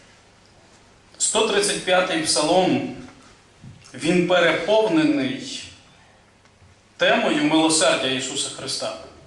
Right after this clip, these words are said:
У сто тридцять п'ятому псалмі є двадцять шість віршів, правда? Моє запитання до вас, хто був уважний, коли ми читали цей псалом, скільки разів слово «милосердя» зустрічається у цьому сто тридцять п'ятому псалмі?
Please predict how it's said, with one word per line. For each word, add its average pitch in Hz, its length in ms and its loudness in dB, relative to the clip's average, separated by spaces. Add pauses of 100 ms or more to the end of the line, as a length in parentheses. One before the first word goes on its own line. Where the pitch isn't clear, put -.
(1300)
У 143 80 -6
сто 240 180 2
тридцять 220 380 0
п'ятому 214 520 2
псалмі 180 720 4
є 165 160 0
двадцять 196 360 2
шість 180 340 -2
віршів, 151 400 -2
правда? 170 360 2 (1500)
Моє 214 220 2
запитання 214 560 2
до 202 100 4
вас, 185 300 4
хто 196 280 -2
був 185 240 0
уважний, 165 500 2
коли 160 220 -2
ми 156 140 0
читали 165 520 2
цей 156 160 -4
псалом, 170 440 -2
скільки 202 480 0
разів 202 380 -2
слово 190 200 0
«милосердя» 156 640 0
зустрічається 165 800 0
у 160 140 2
цьому 170 320 2
сто 156 180 -2
тридцять 151 380 -4
п'ятому 147 460 0
псалмі? 127 440 -2